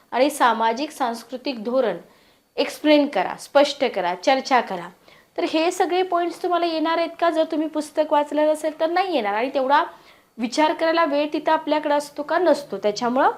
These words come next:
पुस्तकं व्यवस्थित आपण वाचली पाहिजेत. त्याच्यानंतर पाचवं युनिट आहे आपलं एकोणीसाव्या शतकाच्या प्रथमार्धातील सामाजिक आणि सांस्कृतिक जागृती.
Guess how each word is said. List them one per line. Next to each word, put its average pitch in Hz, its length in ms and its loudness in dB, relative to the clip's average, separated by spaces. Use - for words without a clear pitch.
पुस्तकं 285 540 0
व्यवस्थित 240 520 0
आपण 220 280 0
वाचली 240 440 -2
पाहिजेत. 196 320 6
त्याच्यानंतर 302 640 4
पाचवं 262 480 4
युनिट 311 400 2
आहे 277 240 6
आपलं 269 280 2
एकोणीसाव्या 294 920 0
शतकाच्या 247 760 0
प्रथमार्धातील 311 1040 2
सामाजिक 269 640 6
आणि 277 200 2
सांस्कृतिक 254 760 -2
जागृती. 180 540 2